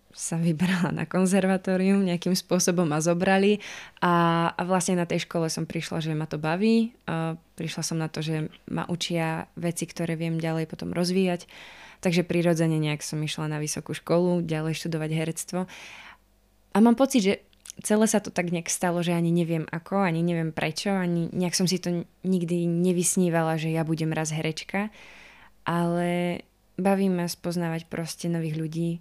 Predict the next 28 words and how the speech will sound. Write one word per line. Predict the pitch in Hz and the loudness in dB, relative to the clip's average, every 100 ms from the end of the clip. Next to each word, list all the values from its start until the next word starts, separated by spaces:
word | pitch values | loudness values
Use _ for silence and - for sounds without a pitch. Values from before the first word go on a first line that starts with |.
| - _ | -10 _
vďaka | - 170 165 170 | -6 -4 -4 -6
tomu | 170 170 170 | -4 -2 -2
a, | 165 165 - | -2 -6 -8
a | - 156 | -8 -8
hlavne | 165 - 165 | -6 -6 -6
seba. | - 160 160 170 - - - - - _ _ _ | -6 -4 -4 -6 -12 -20 -20 -20 -20 _ _ _
A | 185 | -2
vlastne | 185 202 - 208 208 202 202 196 196 196 196 - _ - | 2 2 2 2 2 2 2 2 0 -2 -4 -12 _ -6
vďaka | 185 180 202 | -4 -4 -2
tomu | 262 262 | 2 4
herectvu | 190 175 - - 220 | 4 0 -4 -8 -6
som | 220 - 185 185 | -4 -2 -4 -2
objavila | 180 180 180 180 180 - | -4 -2 -2 -2 -4 -4
aj | 180 170 | -2 0
nejakým | 170 175 170 _ _ _ _ - - 180 175 | 0 -2 -4 _ _ _ _ -10 -4 -4 -4
spôsobom | - 175 180 190 180 175 | -6 -6 -4 -4 -2 -2
lásku | 175 175 165 185 | 0 -2 -4 -6
k | - | -8
pohybu | - 175 170 165 180 | -4 -2 -2 -2 -4
a | 180 165 170 - - _ | -4 -4 -10 -16 -20 _
nejaký | - 180 180 180 175 | -2 -2 -2 -2 0
jej | 170 | 2
meditav-, | 180 180 180 180 180 - - - | 2 0 -2 -2 -2 -4 -8 2
meditatívny | 190 185 185 208 190 202 190 185 | 6 6 6 2 0 0 0 0
účinok | 180 - 175 160 | -2 -2 -4 -2
na | 175 160 | -2 0
mňa. | 185 214 247 - - - - _ | 0 -2 -4 -12 -20 -20 -20 _
A | 185 | 0